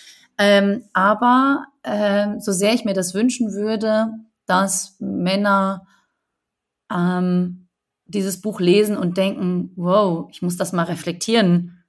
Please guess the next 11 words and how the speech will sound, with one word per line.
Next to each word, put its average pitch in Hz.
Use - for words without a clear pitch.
was -
Männer 196
so 180
eigentlich 180
alles 170
verbocken 175
und 175
was, 175
wie 180
falsch 208
wir 170